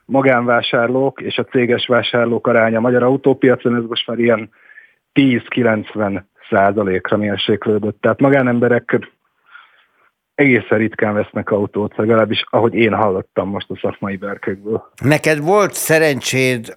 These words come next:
Speaker 2: ahhoz, hogy az új elektromos kínai népautót tesztelheted, ugye? Amelyik Szegeden gyárat is létesít, és hát nem sokára Európa szerte szeretné forgalmazni ezt a kínai járművet. Milyen ez az autó?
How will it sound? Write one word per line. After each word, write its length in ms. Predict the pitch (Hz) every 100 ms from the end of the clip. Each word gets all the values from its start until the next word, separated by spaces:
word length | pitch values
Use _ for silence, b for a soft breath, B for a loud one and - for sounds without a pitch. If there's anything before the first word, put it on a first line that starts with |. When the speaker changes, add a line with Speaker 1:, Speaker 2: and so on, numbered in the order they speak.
| _ _
Speaker 2:
ahhoz, 600 | 151 139 127 123 117 -
hogy 280 | 117 113
az 280 | 123 113 113
új 360 | - 147 139 139
elektromos 760 | 135 123 104 - 101 104 - -
kínai 440 | 131 113 101 98
népautót 880 | 104 110 98 95 92 - 92 87 -
tesztelheted, 720 | 95 - - 80 82 - 87
ugye? 200 | 117 170
Amelyik 340 | 117 110 107 -
Szegeden 800 | 139 107 101 110 117 123 73 95
gyárat 420 | 110 101 90 87
is 260 | 95 - 107
létesít, 800 | 101 95 92 - 98 82 - 92 95 76 80 76 60 50 67 85
és 280 | 98 -
hát 200 | - 98
nem 120 | 101 95
sokára 480 | 95 101 98 95 - B B B
Európa 400 | 104 101 95 101
szerte 360 | - 101 - 92
szeretné 380 | 104 95 90
forgalmazni 680 | 90 98 90 92 87 90 -
ezt 160 | 90 -
a 60 |
kínai 400 | - 104 95 92
járművet. 560 | 95 95 95 98 98 -
Milyen 300 | 160 135 82
ez 120 | 78
az 140 | 85 78
autó? 480 | 73 - 76 -